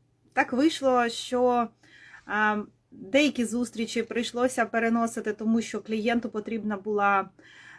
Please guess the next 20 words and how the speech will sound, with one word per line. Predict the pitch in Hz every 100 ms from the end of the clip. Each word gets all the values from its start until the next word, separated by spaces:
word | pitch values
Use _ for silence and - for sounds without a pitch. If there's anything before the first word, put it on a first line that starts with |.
| -
е, | 196
надшвидко | 196 220 226 - 240 254 233
допомога. | 214 208 208 202 185 202 240 339 _ _ _ -
А | 214
знаєте, | 226 285 294 247 226
коли | 226 220 254 262 247 226 208
людині | 233 202 262 240
потрібна | 226 220 247 220 226 220
допомога | 202 208 208 214 240 262 277 269
і | 233 214
їй | 226 233
потрібно | 226 214 226 226 220 208
прямо | 220 220 226 214 202 196 - - - _
в |
той | 262 269
час, | - 240 233
коли | - 214 208 226 220 202 -
йде | 214 202 226 226
прямий | 226 208 233 226
ефір, | 220 240 233